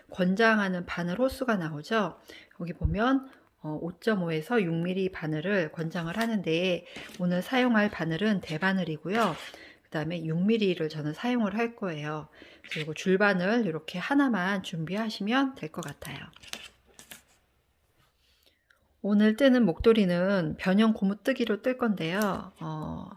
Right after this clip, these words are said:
신축성이 있는 그런, 어, 뜨기이고, 그리고 이 변형 고무뜨기는, 어, 세 개의 코가 한 세트이기 때문에 이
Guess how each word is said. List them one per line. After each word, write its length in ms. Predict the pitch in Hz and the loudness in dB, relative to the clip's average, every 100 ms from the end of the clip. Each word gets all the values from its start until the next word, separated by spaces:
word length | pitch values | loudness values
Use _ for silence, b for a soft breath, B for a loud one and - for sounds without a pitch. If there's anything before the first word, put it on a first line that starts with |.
| _ _ _ | _ _ _
신축성이 840 | - 285 294 330 - 277 247 226 | -2 -2 0 -4 4 6 6 4
있는 720 | 208 - 190 196 185 214 185 | 0 -2 0 2 4 4 2
그런, 600 | 185 190 175 185 214 185 196 _ - | 0 2 4 4 4 2 -6 _ -6
어, 360 | 165 156 156 165 - | -4 -4 -6 -10 -2
뜨기이고, 760 | 269 269 190 - 285 247 160 | 0 2 -2 0 2 4 2
그리고 460 | - 190 185 185 180 | -2 -4 -2 -4 -4
이 160 | 175 | -4
변형 320 | - 190 220 214 | -4 0 2 2
고무뜨기는, 800 | 196 190 180 170 165 175 180 170 B B B B | 0 -2 -4 -2 -4 -4 -6 -8 B B B B
어, 160 | 165 160 | -4 -4
세 240 | - 302 | 2 2
개의 260 | 285 269 262 | 4 2 2
코가 260 | - 254 | -2 2
한 120 | 262 | 2
세트이기 500 | 262 285 277 202 170 | 4 0 2 0 0
때문에 460 | - 156 170 214 202 | -6 -8 -2 0 0
이 140 | 165 | -2